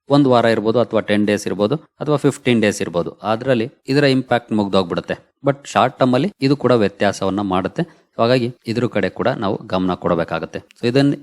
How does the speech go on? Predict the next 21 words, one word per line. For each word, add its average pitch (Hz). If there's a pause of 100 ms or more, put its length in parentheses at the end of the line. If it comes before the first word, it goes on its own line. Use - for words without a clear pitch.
(140)
ಎರಡು 143 (260)
ನಾವು 117
ಬೇರ್ 110
ಮಾಡಿದೀವಿ 107
ಅಂತಂದ್ರೆ 101 (240)
ಖಂಡಿತ 147 (300)
ಈ 110
ಸ್ಟಾಕ್‌ಗಳಲ್ಲಿ 104
ಒಳ್ಳೆ 104
ರಿಟರ್ನ್ಸ್ 95
ಅನ್ನ 90
ನಾವು 90
ಎಕ್ಸ್‌ಪೆಕ್ಟ್ 92
ಮಾಡ್ಬೋದು 95
ಮುಂದಿನ 101
ದಿನಗಳಲ್ಲೂ 85
ಕೂಡ. 85 (460)
So 139
in 156
case 139
ನಿಮ್ಮ 123